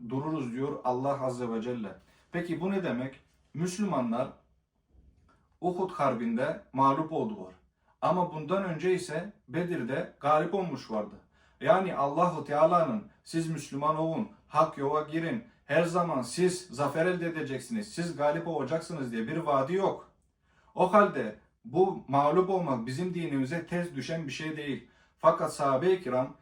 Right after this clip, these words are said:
Peygamber Efendimiz sallallahu aleyhi ve sellem'in izinden mağlup olmalarına rağmen ayrıldılar mı? Ayrılmadılar. Onun izini takip ettiler. Dininden zerre-i miskal taviz vermedi sahabe-i kiram. Ama yakın bir zamanda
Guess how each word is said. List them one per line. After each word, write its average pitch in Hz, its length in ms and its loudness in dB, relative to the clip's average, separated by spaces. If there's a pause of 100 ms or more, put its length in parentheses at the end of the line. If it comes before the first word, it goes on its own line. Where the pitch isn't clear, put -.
(180)
Peygamber 143 480 2
Efendimiz 139 460 -2
sallallahu 160 580 2
aleyhi 151 320 -2
ve 135 60 -4
sellem'in 156 400 -4
izinden 135 560 0 (240)
mağlup 143 460 2
olmalarına 147 640 2
rağmen 127 400 2
ayrıldılar 139 560 0
mı? 180 360 -6
Ayrılmadılar. 151 720 0 (220)
Onun 180 300 -2
izini 175 320 -4
takip 170 380 0
ettiler. 135 420 -4 (400)
Dininden 160 560 -2
zerre-i 151 500 -2
miskal 160 380 2
taviz 147 540 0
vermedi 165 380 -2
sahabe-i 120 500 -2
kiram. 104 180 -8 (460)
Ama 127 480 2 (180)
yakın 170 420 0
bir 175 80 4
zamanda 139 720 0